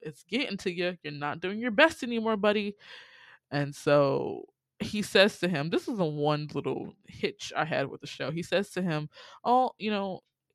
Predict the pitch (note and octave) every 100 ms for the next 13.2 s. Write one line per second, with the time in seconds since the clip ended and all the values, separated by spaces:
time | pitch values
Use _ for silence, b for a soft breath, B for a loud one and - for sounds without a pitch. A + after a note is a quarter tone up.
0 | _ F#3+ F#3+ F#3 F#3 G3+ - F3 E3 E3+
1 | E3 E3 E3+ G3 B3 A#3+ A3+ G3 E3 E3
2 | D#3+ D#3 - - D#3 D#3 - F3+ D3 -
3 | D3+ C3+ C#3+ b b b b b _ D#3
4 | D3+ C#3+ C3+ C3+ - - _ _ _ _
5 | _ - G#3 A3 A3 A3+ A3+ A#3 A3+ -
6 | _ _ - G3+ C4 C#4+ - D3+ C3+ -
7 | C#3 - - D#3 G3 C4 C4+ - - -
8 | C4 - A#3+ A3+ A3+ G#3+ D#3 D3+ - D3
9 | - - - F3 G3 G#3 G3+ F#3 F#3+ A3+
10 | A3+ E3+ D#3+ D#3 C#3+ D3+ G3+ F3+ D3 C#3
11 | C#3+ C#3+ C3+ B B B B E3 F#3 G#3
12 | A3 - G3+ G3 - F#3 F3+ E3 D#3 D3+
13 | -